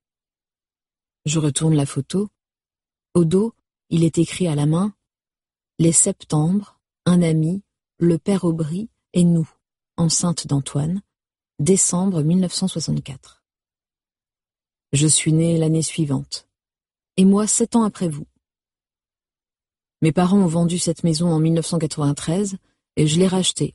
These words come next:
en deux mille sept. Pourquoi ? Parce qu'elle porte chance. Vous êtes superstitieux ? Pas du tout, rétorque-t-il, une pointe de malice dans le regard. Je dois partir.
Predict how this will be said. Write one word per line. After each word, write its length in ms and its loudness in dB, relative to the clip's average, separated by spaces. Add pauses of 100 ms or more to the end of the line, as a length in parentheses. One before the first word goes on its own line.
en 120 2
deux 120 0
mille 180 2
sept. 460 -6 (840)
Pourquoi ? 480 -4 (960)
Parce 160 -2
qu'elle 160 0
porte 240 -4
chance. 460 -4 (880)
Vous 160 2
êtes 100 2
superstitieux ? 640 -4 (1000)
Pas 160 4
du 120 -2
tout, 200 -14 (580)
rétorque-t-il, 840 -2 (100)
une 160 2
pointe 340 -4
de 80 -2
malice 380 -2
dans 100 -2
le 80 -2
regard. 460 -6 (960)
Je 80 0
dois 140 4
partir. 500 -4